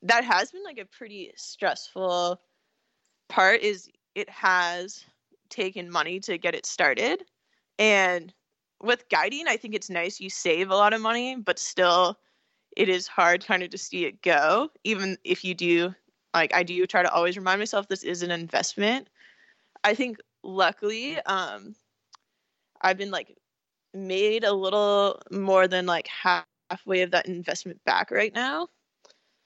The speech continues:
So we are making money, which is nice, but,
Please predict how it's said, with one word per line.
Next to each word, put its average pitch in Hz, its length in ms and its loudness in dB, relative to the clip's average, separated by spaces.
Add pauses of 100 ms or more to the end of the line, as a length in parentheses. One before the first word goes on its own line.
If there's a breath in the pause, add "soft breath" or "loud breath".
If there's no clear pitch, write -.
(380 soft breath)
So 180 500 2
we 214 180 -12
are 285 180 2
making 240 320 -12
money, 220 320 -10 (460)
which 220 180 2
is 220 160 -4
nice, 190 520 -2
but, 175 400 4